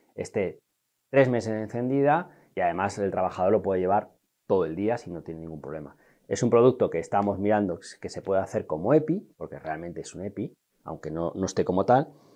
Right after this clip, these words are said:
pero sí que sé que están mirándolo en Francia para, para po-, poderse vender en farmacias, porque personas mayores, niños, etcétera, etcétera, pues hombre, lo tienen y, y, y están muy protegidos para, de, de golpes de calor porque son,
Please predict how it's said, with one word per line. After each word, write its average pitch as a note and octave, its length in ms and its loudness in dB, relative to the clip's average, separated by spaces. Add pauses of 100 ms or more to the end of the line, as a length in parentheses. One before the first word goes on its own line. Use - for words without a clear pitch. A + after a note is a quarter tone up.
(140)
pero G2 140 2
sí - 140 -4
que - 160 6
sé C3 180 8
que B2+ 80 0
están A2+ 220 2
mirándolo A2+ 340 4
en G#2 100 2
Francia A#2 400 0
para, F2+ 260 -2 (100)
para E2+ 240 -4
po-, - 220 -12 (120)
poderse G2 360 -2
vender G2 240 -2
en G#2 100 -4
farmacias, E2+ 560 -10 (480)
porque E2+ 180 -10
personas A#2 800 0
mayores, F2+ 680 4
niños, F#2 580 -2
etcétera, F2+ 320 -4
etcétera, A2+ 460 -2 (280)
pues - 180 -12
hombre, - 260 -6
lo D#2 120 -8
tienen G#2 380 -4 (100)
y, F2+ 80 -12
y, D#2+ 1080 -12 (120)
y - 40 -4
están G2+ 240 -2
muy G#2+ 300 0
protegidos F#2 720 -4
para, D#2 560 -8
de, E2+ 260 -6
de E2+ 80 -6
golpes F2+ 280 -6
de F#2 80 -8
calor F#2 300 -4
porque F2+ 240 -10
son, F2+ 340 -8